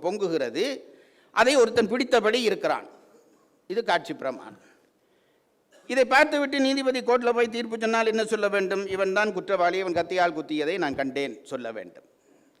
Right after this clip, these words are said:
ஆனால் அவன் குற்றவாளி இல்லை. ஏனென்றால் அனுமான பிரமாணத்தை அவர் பாவிக்க மறந்து விட்டார். என்னவென்றால் குத்தியவனுடைய முகத்திலே விகாரம் இல்லை.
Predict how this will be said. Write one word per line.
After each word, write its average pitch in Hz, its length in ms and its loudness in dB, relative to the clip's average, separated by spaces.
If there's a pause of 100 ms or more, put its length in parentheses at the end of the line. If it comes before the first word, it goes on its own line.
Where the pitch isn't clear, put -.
ஆனால் 156 600 -2 (320)
அவன் 175 240 0
குற்றவாளி 139 500 -2
இல்லை. 110 420 -14 (920)
ஏனென்றால் 269 440 4
அனுமான 285 520 4
பிரமாணத்தை 254 680 2
அவர் 220 200 2
பாவிக்க 254 420 2
மறந்து 202 280 2
விட்டார். 160 260 0
என்னவென்றால் 220 760 2 (120)
குத்தியவனுடைய 277 880 0
முகத்திலே 254 560 2
விகாரம் 262 520 2
இல்லை. 185 380 -2